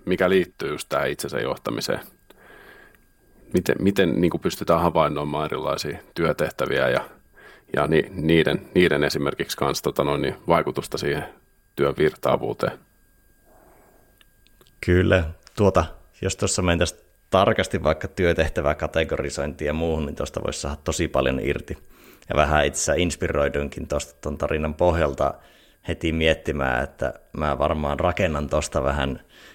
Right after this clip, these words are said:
Speaker 2: syvemmän mittariston, mitä sitten kokeilen vielä tieteellisesti validoida, niin katsotaan milloin, milloin sellaista putkahtaa ulos.
Speaker 1: Joo.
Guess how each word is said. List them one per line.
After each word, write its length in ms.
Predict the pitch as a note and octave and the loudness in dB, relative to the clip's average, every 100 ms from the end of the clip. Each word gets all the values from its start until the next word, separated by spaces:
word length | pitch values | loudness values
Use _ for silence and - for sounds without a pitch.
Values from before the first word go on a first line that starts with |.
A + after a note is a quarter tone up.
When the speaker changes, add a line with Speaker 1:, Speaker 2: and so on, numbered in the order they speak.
| _ | _
Speaker 2:
syvemmän 580 | - A#2 G#2+ G2+ F#2+ F#2 | 2 4 6 6 4 6
mittariston, 640 | F#2+ - F2 D#2+ - D2 | 4 4 2 2 0 -2
mitä 280 | D2 C#2+ C#2+ | 0 0 0
sitten 280 | E2 - D2+ | 0 -4 -2
kokeilen 460 | D2+ - D2 D2+ | -2 -2 -2 0
vielä 160 | D2 D2 | -2 -4
tieteellisesti 720 | - D2+ C#2+ C2 C#2 D2+ D2+ D#2+ | -2 -2 -2 -4 -6 -10 -6 0
validoida, 580 | D#2 C#2+ - B1 C#2 | 2 2 0 -2 -2
niin 200 | C#2+ D2 - - - _ - - | -6 -8 -12 -16 -20 _ -20 -8
katsotaan 540 | D#2 - - E2+ D#2 | -8 -6 2 2 4
milloin, 320 | D2 D2 C#2 - | 0 -2 -6 -4
milloin 300 | F#2+ F#2 F2+ | -2 2 2
sellaista 400 | E2+ F2+ D#2+ - | 4 2 2 -2
putkahtaa 600 | - D#2+ - E2 - D#2 | -6 -8 -8 -8 -4 0
ulos. 360 | E2 D#2 - - - - - _ - - - - - - - - | 0 0 -4 -6 -6 -6 -12 _ -20 -20 -20 -20 -20 -20 -2 2
Speaker 1:
Joo. 240 | G2+ | 4